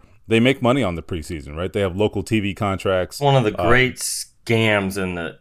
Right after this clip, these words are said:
Speaker 2: sports
Speaker 1: Yeah.
Speaker 2: world, if you ask me, charging full price for preseason games.
Speaker 1: No question. No question. Um, America's a great country, and <laughs> that's amazing <laughs> that you can pull that off. But, yeah, I do wonder, it would probably be more of a long-term thing, 'cause I,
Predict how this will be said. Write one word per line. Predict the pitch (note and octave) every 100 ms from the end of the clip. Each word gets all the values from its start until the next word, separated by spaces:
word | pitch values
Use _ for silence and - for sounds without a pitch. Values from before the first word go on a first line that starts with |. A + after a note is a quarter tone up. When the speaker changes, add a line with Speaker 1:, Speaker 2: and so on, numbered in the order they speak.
| -
Speaker 2:
sports | - - G#2+ F#2+ A2+
Speaker 1:
Yeah. | F2+
Speaker 2:
world, | E2 D#2 -
if | F#2+
you | G#2
ask | F#2+ F#2+
me, | F#2 F2+ D#2+ E2 -
charging | B2 B2+ A2 F2
full | - A#2+ A#2+
price | A#2 A2+ G#2+ A2 A2+ -
for | F2+
preseason | - - G#2 G2 A2 G#2+ G2+
games. | G#2 G#2 G#2+ - _ _ _
Speaker 1:
No | A#2 G#2
question. | - F2 - F2 E2 _ _ _ -
No | G2 G#2
question. | F#2+ F#2 E2 - - - - - - - -
Um, | F2 E2 - _ _ -
America's | A#2 A#2+ A2+ G2+
a |
great | F#2+ A2 G#2+
country, | - A2+ G#2 G2+
and | A2
<laughs> | B2+ - - F3 -
that's | F3+ -
amazing | D3 A#2 B2 A#2+ A#2 A#2+ -
<laughs> |
that | C3 C3+
you |
can | A#2 A#2
pull | B2
that | A2 G#2+
off. | A#2+ F#2+ - - - -
But, | C#3+ B2 B2+ - -
yeah, | G3 C#3+
I | D3+
do | D3+ G#3+
wonder, | D3+ D3+ C#3 B2+ A#2+
it | C#3+ F3
would | E3+
probably | - G#3+ F#3 E3 C3+
be | C3 B2+
more | B2+ B2
of |
a | G#2+
long-term | G#2+ A#2 - A#2+ A2
thing, | A2+ A2
'cause | A2
I, | A2+